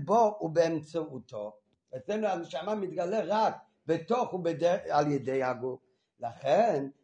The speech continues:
גם בקיץ צריך הגוף להיות כלי מתאים לאור הנשמה. ולכן, כמובן, גם בקיץ, כשיהודי רוצה באמת להגיש את אור הנשמה שלו, כמובן צריך קודם לזכך את הגוף. אבל מהי העבודה?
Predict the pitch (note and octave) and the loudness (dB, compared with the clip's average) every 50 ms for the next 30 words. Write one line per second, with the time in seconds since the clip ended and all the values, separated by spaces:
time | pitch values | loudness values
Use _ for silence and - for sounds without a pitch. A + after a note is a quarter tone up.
0 | _ _ - B2 D#3 G3 G#3+ F#3 C#3 C3 C3 - C3+ C3+ D#3+ G3+ G3 D#3 C#3 C#3 | _ _ -2 0 0 0 0 -2 -4 -6 -6 -6 -4 -4 -2 -2 -2 -4 -6 -8
1 | - _ _ - A#2 A2 A2 C#3+ A3 G#3 G3 - B2 B2 - G3 A3+ - - - | -12 _ _ -14 -12 -8 -6 -4 -4 -6 -6 -6 -6 -6 -4 -4 -6 -6 -6 -6
2 | D3 D#3 F3+ - - - - - - G3 G#3+ G#3+ F#3+ F3+ F3+ - A3+ A#3 A#3 G#3 | -4 -2 0 0 -2 -4 -8 -12 -8 -6 -4 -4 -4 -4 -6 -6 -6 -6 -6 -6
3 | - - _ _ _ _ C#3+ D#3+ G3 A3 G3+ G3 G3+ F#3+ F#3 F3+ - - F3 D#3+ | -8 -12 _ _ _ _ 2 2 4 4 2 2 0 0 -2 -4 -4 -4 -6 -6
4 | E3 D#3 C#3+ - - _ _ _ _ _ - - C#3 C#3 C3+ - G#3+ A#3 A3+ - | -6 -6 -8 -10 -14 _ _ _ _ _ -6 -4 -2 -2 0 0 0 0 0 -2
5 | F3 F3 F3 F3+ - A3+ A#3 A3+ F3+ D#3 F#3 A3 A#3 A3 F3 D3 - - E3+ F3 | -4 -2 0 2 2 4 2 2 2 2 2 2 2 0 0 -2 -2 -2 -4 -4
6 | E3+ - - - - - A#2 A#2+ A#2 A#2 D3+ A3 A3 G3 G3 F3+ F3 - F3+ F#3+ | -4 -6 -8 -14 -20 -20 -18 -16 -14 -10 -6 -4 -2 0 0 -2 0 2 2 2
7 | F#3 D#3 D3 C#3+ D3 D#3+ E3 - - _ _ _ _ - D3 D3 C#3 C#3 C3 B2 | 2 2 0 0 0 -2 -2 -6 -12 _ _ _ _ -2 2 4 4 2 2 0
8 | F#3 D4 E4+ - - B3+ A#3 E3+ - F3 - E3+ E3+ E3 D#3 D#3 D#3 D3+ D3 C3 | -2 -2 -2 -2 -2 -2 -2 -2 -4 -6 -4 -2 -2 0 0 -2 -2 -4 -6 -6
9 | - C#3 B2+ C#3 C#3 C3+ C3 - - C#3 B2+ C3 C3 C3 C3 - _ _ _ _ | -8 -8 -8 -8 -8 -10 -10 -10 -10 -10 -8 -6 -6 -8 -10 -12 _ _ _ _
10 | - B2 B2 C3 B2+ D#3+ G3 G#3 - - - D3+ D3 G3+ G#3 - - - F#3+ G3 | -14 -10 -8 -4 0 0 0 0 -2 -4 -8 -6 -6 -6 -8 -8 -4 0 0 2
11 | A3+ G3+ G#3 G3+ F#3+ E3+ D#3 D3+ D#3 C#3+ - - - B2 A#2+ C#3 E3+ E3+ - - | 2 2 -2 -2 -2 -2 -2 -2 -2 -2 -2 -4 -4 -4 -2 -4 -4 -6 -8 -14
12 | _ _ _ _ _ _ _ _ - C3 C3+ - E3 D3 B2+ C#3 C3+ - - _ | _ _ _ _ _ _ _ _ -10 -8 -6 -4 -4 -4 -4 -4 -8 -10 -12 _
13 | _ _ _ _ _ - D3 D3 D#3 D3+ D3+ D3+ E3+ G3+ A#3+ A#3+ A3 F#3+ F3 C#3+ | _ _ _ _ _ -4 -2 0 0 0 0 -2 -2 -2 0 0 2 2 0 0
14 | C3 C3 A#2+ A2 A2+ | -2 -6 -8 -10 -14